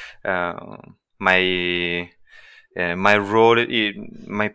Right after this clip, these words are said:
P H D was part of a bigger project called Sample P E Project, and the main aim was to,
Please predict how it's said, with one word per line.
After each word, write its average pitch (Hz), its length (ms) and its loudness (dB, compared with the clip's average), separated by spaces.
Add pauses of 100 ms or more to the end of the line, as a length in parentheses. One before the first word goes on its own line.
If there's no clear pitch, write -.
P 113 140 -2
H 101 240 -6
D 104 200 -4
was 101 220 0
part 101 340 2
of 95 120 -4
a 92 40 -4
bigger 98 300 -2
project 95 580 -4
called 95 300 -4
Sample 98 380 -6
P 98 220 -6
E - 20 -4
Project, 101 680 0 (800)
and 90 320 -6
the 90 60 -6
main 113 240 4
aim 113 240 4
was 104 300 0
to, 98 580 -4